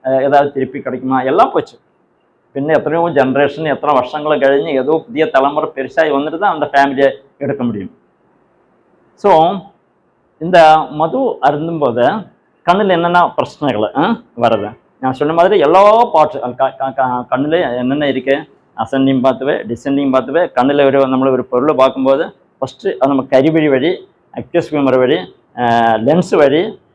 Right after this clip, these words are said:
விட்ரியஸ் வழி, ரெட்டினில் விழுந்துடும். ரெட்டினா இல்லைன்னா அப்புறம் ஒப்டிக் நரம்பு, நல்லா நரம்பு வழி, ஒப்டிக் கயாஸ்மா, ரெண்டு கயாஸ்மி ஆயிடும். ஒப்டிக் ரேடியேஷன், லேட்டரல் ஜெனிகுலேட் பாடி, அதுல அப்புறம் occipital cortex,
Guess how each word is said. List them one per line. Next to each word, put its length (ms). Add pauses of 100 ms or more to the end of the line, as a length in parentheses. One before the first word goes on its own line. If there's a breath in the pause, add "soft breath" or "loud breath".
(180)
விட்ரியஸ் 380
வழி, 200
ரெட்டினில் 440
விழுந்துடும். 340 (520)
ரெட்டினா 480
இல்லைன்னா 220
அப்புறம் 520 (120)
ஒப்டிக் 340
நரம்பு, 340
நல்லா 80
நரம்பு 420
வழி, 400 (240)
ஒப்டிக் 200
கயாஸ்மா, 400
ரெண்டு 200
கயாஸ்மி 480
ஆயிடும். 220 (480)
ஒப்டிக் 360
ரேடியேஷன், 560
லேட்டரல் 420
ஜெனிகுலேட் 520
பாடி, 320 (220)
அதுல 200
அப்புறம் 360
occipital 420
cortex, 260